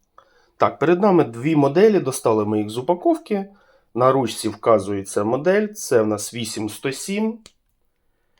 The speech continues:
Е, модель відрізняється від вісім сто чотири тим, що в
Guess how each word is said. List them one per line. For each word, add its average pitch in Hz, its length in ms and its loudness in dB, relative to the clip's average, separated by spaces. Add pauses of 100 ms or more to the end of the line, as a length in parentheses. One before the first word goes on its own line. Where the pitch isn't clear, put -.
(400)
Е, 104 480 -2
модель 127 520 0
відрізняється 113 840 0
від 107 180 -4
вісім 113 340 -6
сто 135 180 -6
чотири 180 400 0
тим, 170 260 2
що 139 160 -6
в 120 220 -6